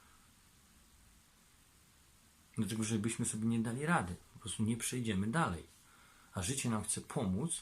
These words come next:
pod tym względem, że po prostu stawia nam mniejsze jakby wyzwania. Dopiero kiedy my staniemy się silniejsi, wchodzimy wyżej.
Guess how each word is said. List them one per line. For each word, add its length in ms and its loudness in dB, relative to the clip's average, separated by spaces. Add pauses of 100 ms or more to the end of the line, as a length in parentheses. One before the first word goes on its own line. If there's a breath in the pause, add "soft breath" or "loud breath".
pod 160 -6
tym 100 -4
względem, 380 0
że 240 -2
po 200 -14
prostu 540 -4 (500 loud breath)
stawia 400 -2
nam 360 0 (2250)
mniejsze 380 6
jakby 320 0
wyzwania. 600 -2
Dopiero 380 -2
kiedy 280 -2
my 220 2
staniemy 440 -2
się 180 -8
silniejsi, 640 0 (680)
wchodzimy 440 0
wyżej. 320 -4